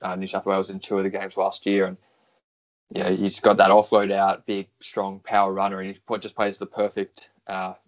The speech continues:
you know, foil role to, uh, David Klemmer there, that, that nice one-two punch, and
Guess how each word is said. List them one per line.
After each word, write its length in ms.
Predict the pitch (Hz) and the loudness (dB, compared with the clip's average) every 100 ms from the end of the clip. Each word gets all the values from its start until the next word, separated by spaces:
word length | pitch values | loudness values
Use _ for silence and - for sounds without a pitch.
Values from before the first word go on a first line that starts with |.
| _ - _ | _ -20 _
you 100 | - | -14
know, 80 | 92 | -14
foil 340 | - 107 98 | 0 6 6
role 280 | 98 101 101 | 8 8 6
to, 260 | - 101 95 _ _ _ _ _ _ _ _ - | 4 -4 -4 _ _ _ _ _ _ _ _ 0
uh, 180 | 92 95 | 0 2
David 260 | 107 101 95 | 2 2 -2
Klemmer 280 | - 104 101 | -4 -2 -2
there, 200 | 98 95 | -2 -2
that, 180 | 95 - | -4 -4
that 140 | 104 101 | -10 -4
nice 260 | 101 101 | -6 -6
one-two 440 | 101 104 101 107 98 | -4 -4 -4 -8 -10
punch, 400 | - 101 101 104 | -6 -6 -6 -10
and 180 | 95 | -10